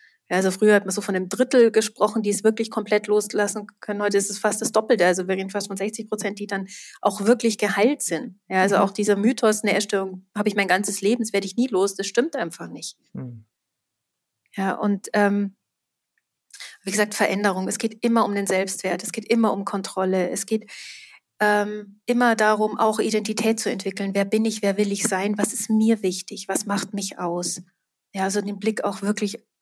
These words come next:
Speaker 1: zu sich zu richten. Ähm, es geht immer um Emotionsregulation. Wie kann ich mit meinen Emotionen umgehen? Wie kann ich Wut zulassen? Wie kann ich Enttäuschung zulassen? Wie gehe ich mit Trauer um?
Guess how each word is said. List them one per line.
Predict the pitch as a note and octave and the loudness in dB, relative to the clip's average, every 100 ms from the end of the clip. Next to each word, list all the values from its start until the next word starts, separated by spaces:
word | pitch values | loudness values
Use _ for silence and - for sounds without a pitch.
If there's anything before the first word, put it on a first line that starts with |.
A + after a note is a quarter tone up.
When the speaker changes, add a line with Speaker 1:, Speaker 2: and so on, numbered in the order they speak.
| _ _ | _ _
Speaker 1:
zu | - | -4
sich | G3 G#3 G#3+ | -2 -2 -2
zu | - | -6
richten. | G3 F3+ - F#3 F#3 - - - _ | -6 -6 -8 -14 -16 -14 -16 -16 _
Ähm, | G3+ G3+ G3+ G3+ - - | 0 0 0 -4 -6 -8
es | G#3 | -2
geht | A#3+ A#3 _ | -2 -4 _
immer | B3+ B3+ B3 - | 0 2 2 2
um | A3 | 0
Emotionsregulation. | G#3+ G#3+ G#3 G#3+ G3+ G#3+ G3 F#3 F#3 F#3 - F#3 - | 0 -2 -2 -2 0 -2 -2 -2 -4 -4 -6 -6 -4
Wie | A3 | -4
kann | G#3 A3 | 0 0
ich | G#3+ G#3+ | 0 -2
mit | G#3 | -6
meinen | G#3+ G#3 | -6 -6
Emotionen | G3 G#3 G3+ G3+ G3+ G3 | -8 -8 -8 -4 -4 -4
umgehen? | G3+ G3+ F#3+ F#3+ | -4 -4 -4 -2
Wie | G#3+ | -2
kann | G#3+ G#3+ | 0 0
ich | G#3+ - G3+ | -2 -4 0
Wut | A#3 A#3 | -2 0
zulassen? | - G3 F#3+ F#3 - | -6 -4 -2 -2 -4
Wie | F#3 | -6
kann | - G3 | -6 -4
ich | G3 | -4
Enttäuschung | G#3 G#3+ G3+ G3 F#3+ | -4 -2 -2 -2 -6
zulassen? | F#3+ F#3 F3+ G3 | -4 -4 -4 -6
Wie | |
gehe | G3 G3+ | -4 -6
ich | G3+ | -6
mit | G3 | -4
Trauer | - F#3+ G3 F#3+ | -2 0 0 0
um? | F#3+ F#3+ | -2 -8